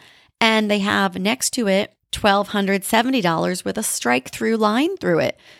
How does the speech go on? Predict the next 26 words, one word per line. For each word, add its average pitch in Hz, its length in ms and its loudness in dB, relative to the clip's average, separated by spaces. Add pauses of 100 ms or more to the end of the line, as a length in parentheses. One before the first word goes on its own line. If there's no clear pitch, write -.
So - 160 -4
that's 240 240 0
showing 247 320 0
me 233 140 0
right 214 240 2
there 262 260 0
that 196 100 0
I 190 140 2
can 226 180 -8
save 202 460 -2
four 226 360 0
hundred 214 340 0
seventy-one 190 640 0
dollars 190 560 2 (100)
by 208 160 2
buying 185 380 2
it - 100 -2
from 185 220 -4
one 170 160 0
of 160 100 -4
these 151 340 -2 (140)
other 165 280 2
websites 143 640 -4
that 127 180 -4
they're 165 160 -4
listing. 185 500 -4